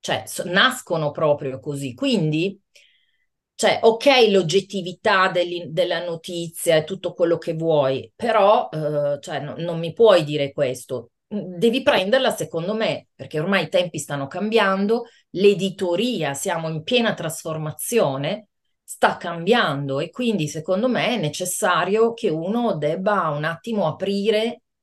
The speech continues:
ehm, come dire, la, la mente ad altre situazioni innovative e non essere,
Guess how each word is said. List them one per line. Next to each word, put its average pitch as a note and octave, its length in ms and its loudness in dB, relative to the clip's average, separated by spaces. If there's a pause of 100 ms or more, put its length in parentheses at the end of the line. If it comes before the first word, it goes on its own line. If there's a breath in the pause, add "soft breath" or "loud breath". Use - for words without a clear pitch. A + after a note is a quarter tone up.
(380)
ehm, C#3+ 1040 -4
come E3 260 -10
dire, D3+ 300 -2
la, C#3 360 -4 (840)
la G3 200 4
mente G#3 380 2
ad E3 140 2
altre G#3 760 -2 (220)
situazioni F#3+ 640 -2
innovative C#3 1000 -4 (640)
e - 140 -6
non F#3 200 2
essere, A#3+ 760 0